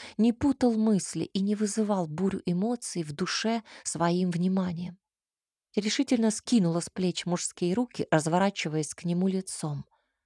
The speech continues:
Стараясь держать себя в руках и не отвлекаться на бешеный ритм сердца, колотящегося подобно пойманной птице. «Я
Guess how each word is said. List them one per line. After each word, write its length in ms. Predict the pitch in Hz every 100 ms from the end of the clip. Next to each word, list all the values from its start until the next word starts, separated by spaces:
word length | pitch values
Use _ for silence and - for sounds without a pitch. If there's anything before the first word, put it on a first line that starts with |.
| _ -
Стараясь 400 | - 196 226 202
держать 400 | 214 208 220 -
себя 220 | 196 202
в 40 |
руках 520 | 196 208 262 262 - - _ -
и 100 | 175
не 120 | 214
отвлекаться 680 | 214 226 233 - 214 - 175
на 140 | 170
бешеный 480 | 156 196 185 - 175
ритм 320 | 202 - 170
сердца, 540 | 160 - 240 - - 160 - - -
колотящегося 880 | 214 214 - 254 - 220 208 - 170
подобно 580 | 180 165 220 190 196
пойманной 600 | - - 185 170 170 170 170
птице. 640 | - 180 170 - - 190 _ _ _ _ _ _ -
«Я 400 | 170 214 233